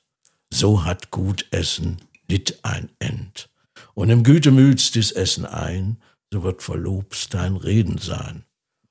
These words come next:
Und dann werden dann auch, ähm, äh,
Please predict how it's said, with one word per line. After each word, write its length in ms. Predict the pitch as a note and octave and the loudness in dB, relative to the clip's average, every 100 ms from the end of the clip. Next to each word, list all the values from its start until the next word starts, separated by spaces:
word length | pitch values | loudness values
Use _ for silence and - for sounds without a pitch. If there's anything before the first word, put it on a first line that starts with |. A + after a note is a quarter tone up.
| _ - | _ -10
Und 200 | F#2+ - | -10 -2
dann 340 | F2 C3 D3+ | 2 2 2
werden 220 | G#2 B2+ C3 | 0 0 0
dann 180 | A#2+ | -2
auch, 380 | A#2 A#2 A#2+ - - | -4 -6 -6 -8 -6
ähm, 480 | D#3 C3+ A2+ A2+ C3+ - - - - - - | -4 0 0 2 0 -2 -16 -8 -8 -8 -12
äh, 160 | - | -4